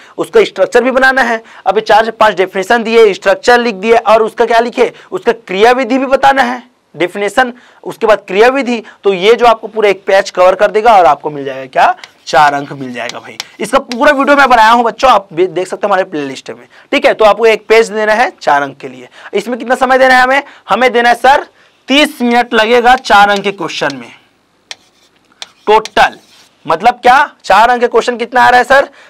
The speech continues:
चार अंक के क्वेश्चन आएगा चार, मतलब एक क्वेश्चन को अगर मैं बात करूं तो सात से आठ मिनट दूंगा, सात से आठ मिनट दूंगा, तब जाके क्या होगा सर, वो जो है आपके चार अंक के क्वेश्चन बनेगा मुझसे।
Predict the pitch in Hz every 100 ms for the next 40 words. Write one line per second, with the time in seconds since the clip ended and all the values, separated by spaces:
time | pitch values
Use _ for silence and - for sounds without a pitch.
0 | _ 196 226 247 240 233 214 - 226 226
1 | 233 - 226 139 - _ _ - 180 202
2 | 254 254 226 269 277 254 240 247 240 220
3 | 214 202 175 180 - 208 285 226 208 -
4 | 196 202 226 - 240 269 160 175 - 165
5 | 156 143 143 120 - _ _ _ _ -
6 | 208 254 254 262 220 233 226 226 208 202
7 | 208 233 285 - _ 220 185 208 208 202
8 | 208 202 202 - 247 - _ _ 160 202
9 | 202 190 185 160 190 185 160 156 160 160
10 | 143 - 226 240 _ 139 139 123 113 113
11 | _ -